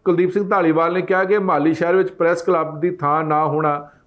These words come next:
ਦੁਖਦਾਈ ਮਸਲਾ, ਜਿਸ ਨੂੰ ਜਲਦੀ ਹੱਲ ਕਰਨ ਦੀ ਕੋਸ਼ਿਸ਼ ਕੀਤੀ ਜਾਵੇਗੀ। ਉਹਨਾਂ ਦੱਸਿਆ ਕਿ ਅੱਜ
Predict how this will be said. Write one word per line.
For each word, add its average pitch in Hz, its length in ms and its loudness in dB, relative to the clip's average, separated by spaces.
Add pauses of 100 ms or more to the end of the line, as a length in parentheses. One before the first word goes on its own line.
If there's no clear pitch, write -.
ਦੁਖਦਾਈ 139 420 0
ਮਸਲਾ, 156 440 0
ਜਿਸ 147 300 -2
ਨੂੰ 156 140 -2
ਜਲਦੀ 151 340 2
ਹੱਲ 143 180 0
ਕਰਨ 147 220 -2
ਦੀ 147 80 0
ਕੋਸ਼ਿਸ਼ 143 400 -2
ਕੀਤੀ 135 240 -6
ਜਾਵੇਗੀ। 147 320 0 (500)
ਉਹਨਾਂ 180 180 -2
ਦੱਸਿਆ 190 320 -2
ਕਿ 202 260 0
ਅੱਜ 170 180 -4